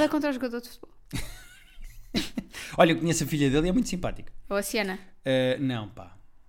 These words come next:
Speaker 1: A Oceana Basílio é outra
Speaker 2: Eu sei
Speaker 1: pessoa e
Speaker 2: que
Speaker 1: até outra cor. É
Speaker 2: eu
Speaker 1: mesmo
Speaker 2: sei
Speaker 1: muito diferente.
Speaker 2: <laughs> Eu sei que é tu.
Speaker 1: Eh, tenho aqui algumas. Por exemplo, tenho aqui uma rapariga que diz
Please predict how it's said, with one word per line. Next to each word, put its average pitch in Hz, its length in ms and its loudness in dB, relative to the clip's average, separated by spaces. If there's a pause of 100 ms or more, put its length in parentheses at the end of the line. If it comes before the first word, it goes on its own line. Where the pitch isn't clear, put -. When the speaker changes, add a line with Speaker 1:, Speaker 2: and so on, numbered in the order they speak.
(260)
Speaker 1:
A 135 60 -2
Oceana 139 320 -2
Basílio 135 380 0
é 135 40 0
outra 147 200 2
Speaker 2:
Eu - 20 4
sei - 140 -2
Speaker 1:
pessoa 151 160 6
e 156 40 4
Speaker 2:
que 156 80 2
Speaker 1:
até 151 60 4
outra 156 220 2
cor. 123 260 -6 (120)
É 139 100 2
Speaker 2:
eu 147 40 2
Speaker 1:
mesmo 156 180 2
Speaker 2:
sei 175 80 0
Speaker 1:
muito 196 180 4
diferente. 123 400 -4
Speaker 2:
<laughs> - 40 -14
Eu 226 120 -6
sei 240 200 2
que 226 220 -2
é 208 60 0
tu. 196 320 -4
Speaker 1:
Eh, 131 1120 6 (1000)
tenho 165 180 2
aqui 196 600 4
algumas. 151 460 4
Por 165 120 0
exemplo, 120 400 2 (260)
tenho 165 160 4
aqui 175 160 4
uma 175 360 4
rapariga 175 360 4
que 151 120 -2
diz 113 460 0